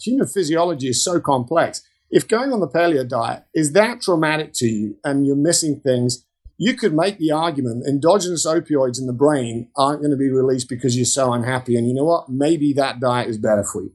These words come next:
You know what I mean? So for us, it was about just trying to talk about the science about what would be optimal nutrition. Give it a go,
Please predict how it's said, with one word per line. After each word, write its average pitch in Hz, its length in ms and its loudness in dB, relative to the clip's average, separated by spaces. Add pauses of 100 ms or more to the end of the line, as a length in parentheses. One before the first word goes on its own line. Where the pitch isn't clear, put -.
You 131 80 -6
know 135 60 2
what 147 100 4
I 147 100 4
mean? 135 240 -6 (240)
So 160 320 0 (380)
for 220 160 2
us, 254 240 -2
it 175 80 -16
was 151 100 -2
about 156 300 2
just 147 180 -2
trying 185 220 0
to 165 80 0
talk 156 260 0
about 127 300 0
the - 60 -12
science 160 480 0
about 123 340 0
what 127 340 0 (440)
would 135 220 0
be 127 240 0
optimal 156 440 0
nutrition. 120 720 0 (300)
Give 127 120 0
it - 60 2
a 180 60 8
go, 117 340 -2